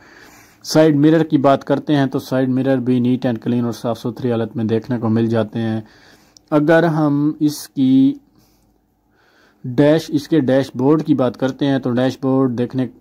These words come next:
को अच्छी हालत में मिल जाता है। ट्रांसमिशन की बात करते हैं तो ये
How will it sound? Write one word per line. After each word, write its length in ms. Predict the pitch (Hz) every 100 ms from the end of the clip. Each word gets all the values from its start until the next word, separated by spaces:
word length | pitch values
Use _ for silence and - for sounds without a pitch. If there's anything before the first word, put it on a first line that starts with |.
| _ 156
को 100 | 127
अच्छी 260 | 127 - 131
हालत 240 | 123 117
में 80 | 117
मिल 160 | 123
जाता 300 | 123 120 110
है। 160 | 120 117 117 _ - _ -
ट्रांसमिशन 540 | 143 139 147 143 180
की 140 | 160 135
बात 220 | 139 120
करते 300 | 135 131 143
हैं 220 | 139 131
तो 280 | - 127 127
ये 320 | 117 123 131